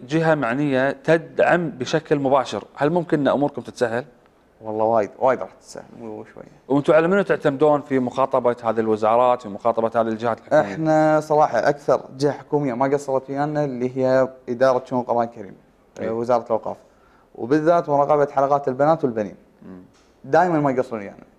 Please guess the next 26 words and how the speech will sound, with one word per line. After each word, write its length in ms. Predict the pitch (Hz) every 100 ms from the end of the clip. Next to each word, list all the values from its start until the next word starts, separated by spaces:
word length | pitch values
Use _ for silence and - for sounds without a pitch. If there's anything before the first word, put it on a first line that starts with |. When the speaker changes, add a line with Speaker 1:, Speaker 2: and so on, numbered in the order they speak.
| _
Speaker 2:
يعني 220 | 104 113
أغلب 340 | - 160 160 139
مشاريعهم 840 | 143 151 143 170 160 170 202 202 - - _ _ 131
دائمًا 300 | 156 156 147
يلجؤون 440 | 135 131 117 120
لنا، 260 | 139 160 175
لأن 220 | 127 139
إحنا 440 | 147 151 156 165 - -
فريق 420 | 123 127 143 156 - _ _ _ _
شباب 540 | - 113 123 135 143 -
تطوع، 580 | 123 131 139 147 160 - - - _ _ _
فدائمًا 680 | 131 135 135 139 151 180 170
يلجؤون 320 | 160 143 131
لنا. 200 | 107 98 - _ _ _ _ _ _ _ -
يكلمونا: 560 | 151 165 160 170 175 175
"ترى 400 | 170 147 147 - - -
ايش 160 | 147 165
رايكم 400 | 160 156 160 165 - -
تس-، 460 | - 151 135 127 127
تسوون 260 | - 143 143
عمل 260 | 147 151
ويانا؟ 400 | 139 127 117 120 - _ - -
كو-، 140 | 170
كونوا 360 | 160 170 202 170
تحت 280 | 156 147 131
مظلتنا". 480 | 113 104 107 -